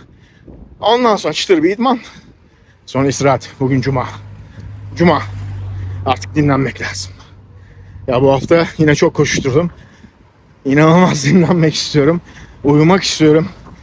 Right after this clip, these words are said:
Hatta mümkünse oyun oynamak istiyorum. Arkadaş, gününün büyük bölümü bilgisayar başına geçirip hiç oyun oynayamamak var ya, büyük rezillik.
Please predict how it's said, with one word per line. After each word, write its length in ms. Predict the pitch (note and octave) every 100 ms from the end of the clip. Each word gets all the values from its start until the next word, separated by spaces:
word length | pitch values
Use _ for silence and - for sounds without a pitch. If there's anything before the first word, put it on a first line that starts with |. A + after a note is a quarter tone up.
| - -
Hatta 340 | C#3+ - F#3
mümkünse 460 | E3+ F3+ E3+ G3+ G3+
oyun 260 | C#3 F3+ F3
oynamak 300 | D3 C3+ -
istiyorum. 360 | - C#3+ A#2+ - - - A2 - A#2+
Arkadaş, 520 | C3 G3 G3 D#3 - - - _ _ _ _ - -
gününün 520 | C#3+ F#3+ G#3+ A3 A#3+ - - - - - -
büyük 300 | D3 A3+ A3
bölümü 400 | G#3 A3 F#3 D#3+
bilgisayar 380 | F3 - G3+ F#3+
başına 260 | E3 E3
geçirip 340 | E3+ E3+ F3+ - - - -
hiç 140 | E3+ G3+
oyun 300 | E3+ F#3 G#3
oynayamamak 460 | G3 E3 D3+ D3+
var 140 | G3 G3
ya, 140 | D3 - - - - - - - - - - - - -
büyük 400 | G#3 A#3 - - - - - -
rezillik. 540 | D#3 F3 F3 D#3+ -